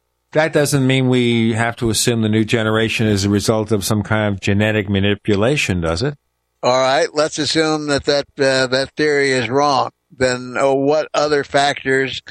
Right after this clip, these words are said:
Speaker 2: <laughs> are going to, uh, alter humankind to a better sort of human being than we already have?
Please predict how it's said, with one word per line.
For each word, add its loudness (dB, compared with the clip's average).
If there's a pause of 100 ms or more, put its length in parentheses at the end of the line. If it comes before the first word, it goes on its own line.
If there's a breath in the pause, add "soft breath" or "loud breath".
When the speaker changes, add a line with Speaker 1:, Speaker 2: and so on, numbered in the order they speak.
(340 loud breath)
Speaker 2:
<laughs> 0
are 0
going -2
to, 0
uh, 0
alter 0
humankind -2
to 0
a 0
better 0
sort 0
of -6
human -2
being 0 (440 loud breath)
than 0
we 0
already 0
have? 0